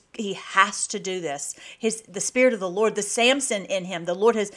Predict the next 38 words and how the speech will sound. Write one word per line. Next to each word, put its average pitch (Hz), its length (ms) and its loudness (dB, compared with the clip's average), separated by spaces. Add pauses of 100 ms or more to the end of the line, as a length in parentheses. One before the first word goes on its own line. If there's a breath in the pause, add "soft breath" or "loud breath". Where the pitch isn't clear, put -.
(160 loud breath)
built 240 220 6
up 226 140 2
in 214 100 -2
him 208 160 -4
a 165 60 -6
strong 220 360 0
man 208 140 0
of 165 100 -2
a 165 40 -12
Samson 226 480 -4 (180 loud breath)
to 220 140 2
fight - 560 0 (240 loud breath)
these 220 420 -2 (300)
dominion 220 580 0
machines 226 380 0
where 208 80 0
they're 190 100 2
trying 247 300 2
to 226 40 0
take 226 340 2
dominion 208 600 0
over 262 420 8
us. - 500 2 (340 loud breath)
And 196 160 0
he's, 226 320 -4
no, 220 480 6
he's 190 180 -2
going, 208 240 -2
he's 196 360 -10
using 226 400 0
his 208 180 -4
resources 196 480 -6
to 196 100 -8
fight 175 200 2
it. - 80 -6
So 190 100 -6
don't 233 320 2
forget, 226 340 2